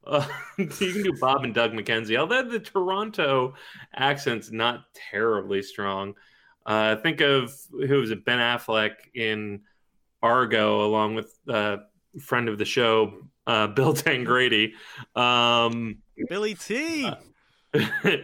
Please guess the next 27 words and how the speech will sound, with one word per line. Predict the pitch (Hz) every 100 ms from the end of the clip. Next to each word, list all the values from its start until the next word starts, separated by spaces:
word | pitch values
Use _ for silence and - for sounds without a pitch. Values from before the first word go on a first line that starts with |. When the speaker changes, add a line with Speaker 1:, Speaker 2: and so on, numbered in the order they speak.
| 139 - 135 - _
Speaker 1:
you | - 107
know, | 110 107
he | 120
does | 127 139
some | 156 151
things | 156 151 135
well, | 139 139 143
he | 139
does | 131 123 127
other | 127 127 123
things | 131 131 117
not | 127 120
so | - 117
good, | 117 117 113
or, | 110 107 113
or | 113
whatever | 113 117 113 117
the, | 110 110 107
uh, | 107 104 101
the | 117
rhyme | 110 113 113
was | 117 107
at | 101
the |
time. | 107 131 120 113 - - - 127 113
But | 143 135 127 123 - - _ -
Toronto. | 131 127 127 117 90